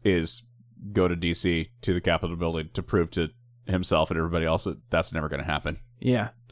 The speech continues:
Speaker 2: Um,
Speaker 1: I love that. Well, you know, I'm just gonna march right in there.
Speaker 2: I, yeah, I guess if I'm gonna do it, I might as well get there now. Um, so, you know, there's a big Avengers fight, uh, big Avengers and humans,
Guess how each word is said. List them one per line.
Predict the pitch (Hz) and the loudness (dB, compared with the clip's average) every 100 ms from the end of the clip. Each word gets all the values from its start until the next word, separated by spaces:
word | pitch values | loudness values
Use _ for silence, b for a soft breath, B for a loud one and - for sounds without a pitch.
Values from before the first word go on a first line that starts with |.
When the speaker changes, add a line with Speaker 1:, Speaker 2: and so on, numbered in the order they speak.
| B B B | B B B
Speaker 2:
Um, | 127 113 107 107 - - - | 2 2 -2 -6 -10 -6 2
Speaker 1:
I | |
love | 104 92 | 4 6
that. | 90 92 185 - _ - | 6 4 2 -8 _ -4
Well, | 202 214 196 - | 2 4 2 0
you | 262 | 2
know, | 208 | 4
I'm | 202 - - - - - | 2 -2 -20 -20 -18 -6
just | - | 2
gonna | 131 | 6
march | 110 107 - | 6 6 6
right | 101 | 6
in | 107 | 6
there. | 107 98 113 - | 6 4 2 -2
Speaker 2:
I, | - 143 | 2 4
yeah, | 127 147 131 | 4 4 4
I | |
guess | 120 131 | 6 4
if | 123 | 4
I'm | 123 | 2
gonna | 127 | 0
do | 110 123 | 4 4
it, | 110 | 4
I | |
might | 107 | 2
as | 113 110 | 0 0
well | |
get | 113 120 | 2 2
there | 117 | 2
now. | 110 113 117 b b b - | 2 0 -2 b b b 0
Um, | 123 120 113 113 113 - _ _ _ | 2 2 0 -2 -6 -10 _ _ _
so, | - - 135 127 123 120 - | 6 6 8 6 4 2 -4
you | - 139 | -6 0
know, | 127 123 - | 0 0 -6
there's | - 120 113 127 131 123 | -10 -10 -6 2 2 4
a | |
big | 127 | 2
Avengers | 120 117 113 110 | 2 0 2 4
fight, | 113 110 - - - | 4 4 0 -8 -6
uh, | 113 113 | -2 -2
big | 110 117 | 0 0
Avengers | 113 113 113 110 | 0 -2 -2 -4
and | 113 | -4
humans, | 120 107 107 110 - | -4 -6 -4 0 2